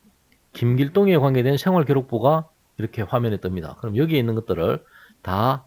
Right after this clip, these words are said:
본인에 맞게끔 다 수정을 해주시면 됩니다. 뿐만 아니고 이력서라든가 자기소개서를 작성할 수 있도록 되어 있습니다. 그리고 취업 희망 조사에 가면은 여기서 여기다가,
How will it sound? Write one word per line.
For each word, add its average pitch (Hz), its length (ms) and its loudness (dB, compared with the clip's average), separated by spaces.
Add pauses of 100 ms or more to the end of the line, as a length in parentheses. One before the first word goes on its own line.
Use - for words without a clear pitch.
(140)
본인에 156 400 4
맞게끔 113 840 0
다 95 260 -2
수정을 143 560 -2
해주시면 101 400 -4
됩니다. 78 460 -12 (100)
뿐만 135 220 2
아니고 117 520 2 (480)
이력서라든가 107 1000 4
자기소개서를 127 880 0 (160)
작성할 117 400 -4
수 98 100 -8
있도록 120 320 -4
되어 82 140 -4
있습니다. - 520 -14 (540)
그리고 127 560 2 (300)
취업 196 320 2
희망 208 300 2
조사에 117 420 0
가면은 95 640 -2
여기서 107 580 -4 (460)
여기다가, 127 520 0